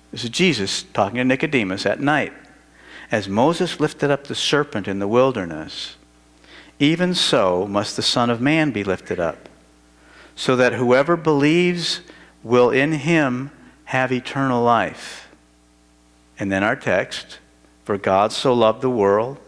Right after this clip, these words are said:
that he gave his only begotten Son, that whoever believes in him shall not perish but have eternal life. For God did not send his Son into the world to judge the world,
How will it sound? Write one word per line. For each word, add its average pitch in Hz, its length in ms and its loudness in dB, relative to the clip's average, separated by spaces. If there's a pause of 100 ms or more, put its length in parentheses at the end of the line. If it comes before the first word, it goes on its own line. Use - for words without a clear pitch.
(520)
that 104 100 -2
he 110 60 0
gave 120 280 2
his 123 140 0
only 120 240 2
begotten 131 420 2
Son, 113 440 0
that 113 100 -2
whoever 110 340 0
believes 120 460 0
in 113 100 -4
him 107 240 -4 (220)
shall 117 420 0
not 120 280 0
perish 104 400 0
but 104 100 -8
have 101 180 -2
eternal 110 380 -4
life. 95 260 0 (220)
For 131 260 2
God 135 420 2
did 127 220 2
not 151 440 2
send 131 320 -2
his 120 160 -2
Son 110 320 -2
into 104 180 -6
the 101 100 -4
world 101 360 0
to - 80 -12
judge - 400 -2
the 92 100 -10
world, 76 400 -16